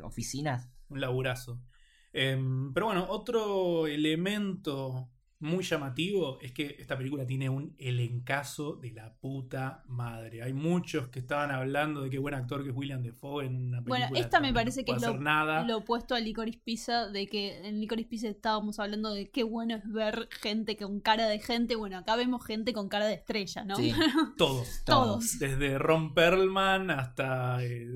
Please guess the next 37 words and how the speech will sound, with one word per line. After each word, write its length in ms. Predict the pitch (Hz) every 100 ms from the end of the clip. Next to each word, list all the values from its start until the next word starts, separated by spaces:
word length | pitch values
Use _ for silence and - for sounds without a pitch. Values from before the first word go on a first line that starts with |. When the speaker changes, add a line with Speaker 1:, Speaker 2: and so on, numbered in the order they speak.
| 131
Speaker 2:
sí, 160 | - 180
sí, 120 | 190
incluso 340 | 160 139 196 175
personajes 360 | 143 135 170
que 60 | 156
no 80 | 139
aparecen 380 | 135 143 151 135
demasiado. 680 | 117 113 143 160 165 156
Tenés 240 | 127 127 127
a 80 |
Toni 220 | 123 131 127
Collette, 480 | 120 127 131 131
a 260 | 117 117 110 - - - -
Speaker 1:
Bueno, 260 | - 117 120
Speaker 2:
William 80 | 123
Speaker 1:
Richard 240 | 123 120
Speaker 2:
Dafoe. 120 | 123 127
Speaker 1:
Jenkins 640 | 139 131 127 120 120 113
está 240 | 107 - 117
también. 320 | 113 117 120
Speaker 3:
Kate 140 | 262
Blanchett 360 | 247 247 254 262
en 140 | 226
su 240 | 214 208 190 - _ -
peak 400 | 247 233 - - _ _ -
de 140 | 214 160 202
Speaker 2:
Sí. 100 | 208
Speaker 1:
Sí. 160 | 208 240
Speaker 3:
Femme 220 | 240 226
Fatale. 560 | 226 214 247 240 233 233
Speaker 2:
A 100 | 143
mí 160 | 151 233
me 140 | 247
parece 480 | - 175 190 - 175
que 460 | 160 151 143 - _ _ _ _ _
tal 320 | 143 151 156
vez, 640 | 170 208 196 - - -